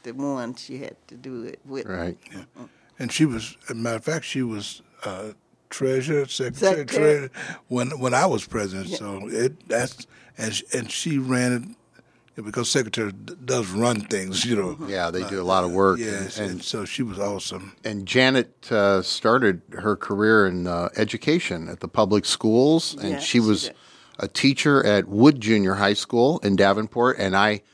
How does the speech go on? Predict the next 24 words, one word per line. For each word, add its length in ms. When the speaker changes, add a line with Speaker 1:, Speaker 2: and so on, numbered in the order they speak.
Speaker 2:
I 120
believe, 580
uh, 340
that, 340
you 120
know, 100
if, 120
how 180
we 140
live 180
our 140
lives 440
is 120
so 200
important, 540
because 340
she 160
always 340
left 200
a 40
good 180
impression 560
with 200
me. 320